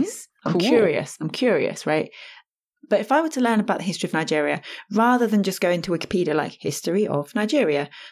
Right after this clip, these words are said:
Speaker 1: I'd be like, "Okay, how do these languages work? How do Yoruba and Igbo and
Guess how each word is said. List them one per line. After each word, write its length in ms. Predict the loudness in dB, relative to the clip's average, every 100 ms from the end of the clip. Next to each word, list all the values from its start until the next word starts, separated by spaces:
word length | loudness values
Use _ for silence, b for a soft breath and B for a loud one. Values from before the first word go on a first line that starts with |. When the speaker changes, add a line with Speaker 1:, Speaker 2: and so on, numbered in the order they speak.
| B -2
Speaker 1:
I'd 160 | 0 2
be 60 |
like, 200 | 0 0
"Okay, 400 | -2 -2 -2 -4 _ _ _ _ _ -10
how 180 | 0 2
do 80 | 4
these 160 | 2 2
languages 400 | 2 0 -2 -2
work? 340 | -4 -4 -10 _ _ _
How 180 | -2 2
do 80 | 2
Yoruba 580 | 2 2 2 2 0 -2
and 160 | -2 -2
Igbo 480 | -2 0 0 0
and 220 | 0 -4